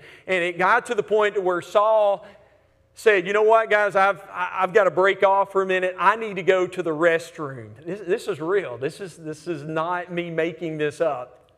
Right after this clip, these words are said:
King Saul had to go to the bathroom. And so he goes into this cave, unaware that David and his men are hiding in there. And as he's doing his business, David and his men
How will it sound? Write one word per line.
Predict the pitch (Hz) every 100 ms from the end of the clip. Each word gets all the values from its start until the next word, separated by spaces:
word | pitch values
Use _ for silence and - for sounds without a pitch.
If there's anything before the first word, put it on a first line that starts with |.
| _
King | 190 208
Saul | - 185 170
had | 160
to | 160
go | 147
to | 147
the |
bathroom. | 160 196 190 156 131 117 98 _ _ _ _ _ _ _ _ _ 214
And | 226
so | 262 226
he | 240
goes | 190 214 269 269
into | 254 277 302 269 247
this | 233 226
cave, | - 262 240 185 180 180
unaware | 220 302 254 277 269 202 190
that | 185 185 190
David | 226 277 269
and | 254
his | 214 226
men | 175 247 277 202 165 185 - - -
are | 214 202
hiding | - 254 285 330 311 269 208
in | 185 180
there. | 156 151 156 185 185 - - _
And | - 226 214 208 208 -
as | 240 311 339 226
he's | 285 277 160
doing | 147 269 311 302 247 233
his | 214 233 190
business, | 165 311 339 190 208 180 180 185 - - -
David | 147 247 349 339 277 254
and | 247 220 214
his | 233 196
men | 208 262 330 269 208 208